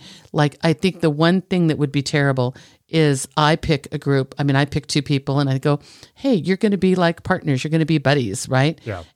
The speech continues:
Speaker 1: And they're really not having it. Everybody gets to say, "Just listen, it's like a breakup. You don't even need to say why." I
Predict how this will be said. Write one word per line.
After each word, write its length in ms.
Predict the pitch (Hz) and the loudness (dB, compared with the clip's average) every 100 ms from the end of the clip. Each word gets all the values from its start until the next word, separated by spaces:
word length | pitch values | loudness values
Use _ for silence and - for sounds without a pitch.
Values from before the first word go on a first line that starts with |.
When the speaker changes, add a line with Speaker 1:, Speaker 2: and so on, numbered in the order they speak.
| - | 0
Speaker 1:
And 240 | 156 147 131 | 2 2 0
they're 200 | 160 151 | 0 2
really 280 | 151 139 135 | 2 2 2
not 240 | 131 131 | 0 -2
having 380 | 135 131 139 139 | 0 2 2 2
it. 180 | 151 - _ _ _ | 0 -4 _ _ _
Everybody 540 | 175 180 196 196 165 165 | -2 0 0 0 0 0
gets 300 | 156 143 - | 0 -2 -6
to 100 | 135 | -6
say, 460 | - 139 131 127 127 - _ _ | 0 2 2 0 -4 -18 _ _
"Just 240 | - 160 - _ - | -4 -4 -4 _ -4
listen, 320 | 165 - 113 151 | -2 -2 -6 -8
it's 140 | - | -2
like 160 | 156 165 | 0 0
a 40 | |
breakup. 480 | 147 143 139 113 - | 0 0 -2 -8 -10
You 120 | 147 139 | -6 0
don't 200 | 147 151 | 2 2
even 180 | 147 | 2
need 160 | 139 131 | 0 0
to 40 | - | -2
say 220 | - 127 | -2 0
why." 340 | 127 120 - - _ _ | 0 -4 -10 -18 _ _
I 380 | 202 208 214 220 | -2 0 2 0